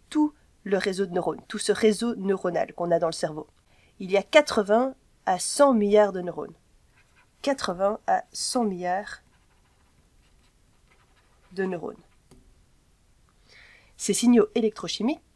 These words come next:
qui bougent à travers notre cerveau, c'est en fait nos pensées, notre intelligence. Et en fait, essentiellement, donc, c'est nous. Cela étant dit, une question qui peut être intéressante, c'est la suivante.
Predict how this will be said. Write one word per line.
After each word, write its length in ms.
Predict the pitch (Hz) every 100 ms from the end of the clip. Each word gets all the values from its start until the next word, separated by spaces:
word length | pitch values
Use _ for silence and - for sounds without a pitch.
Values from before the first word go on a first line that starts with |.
| _ _
qui 140 | -
bougent 320 | 165 196 269 202
à 80 |
travers 280 | 175 190 190
notre 260 | 190 180 185
cerveau, 320 | - 160 147 _ _ _ _ _
c'est 240 | - - 175
en 60 |
fait 280 | 151 262 262
nos 120 | 214
pensées, 460 | 226 214 - 165 196 _ -
notre 300 | 202 214 220
intelligence. 720 | 202 180 165 151 - - - _ _ _ _ _ _ -
Et 120 | 180
en 100 | 156
fait, 240 | - 214 196
essentiellement, 500 | 170 180 175 190 220
donc, 220 | 185 208
c'est 180 | - 202
nous. 180 | 165 - _ _ _ _ _ _ _ _ _ _ _ _ _
Cela 280 | - 269 311
étant 200 | 190 175
dit, 280 | 226 302 - _ _ _
une 160 | 214 202
question 280 | 208 311
qui 80 | 247
peut 120 | -
être 120 | 190 -
intéressante, 460 | 196 185 - 269
c'est 140 | - 202
la 100 | 190
suivante. 540 | - 160 - - -